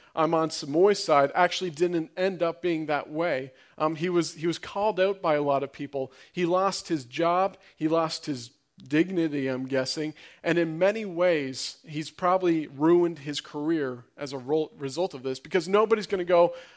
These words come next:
uh, wanting to hire this guy. They're not gonna want his name associated with their company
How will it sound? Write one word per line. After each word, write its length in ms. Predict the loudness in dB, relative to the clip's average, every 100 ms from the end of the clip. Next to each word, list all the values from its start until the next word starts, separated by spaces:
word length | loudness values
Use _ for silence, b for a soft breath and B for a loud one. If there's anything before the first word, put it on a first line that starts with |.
| B
uh, 380 | -2 0 0 -2
wanting 500 | -8 -2 0 2 0
to 100 | -4
hire 440 | -10 -6 -2 0 -2
this 220 | -4 -8
guy. 500 | -4 -2 -2 -4 -10 _ -2
They're 140 | 2
not 220 | 4 2
gonna 120 | 0
want 260 | 2 2 0
his 360 | 4 4 6 2
name 540 | 0 2 2 -2 -8 B B
associated 640 | -4 0 0 0 -2 -2
with 140 | -6 -4
their 180 | -4
company 580 | -4 -6 -6 -4 -8 -8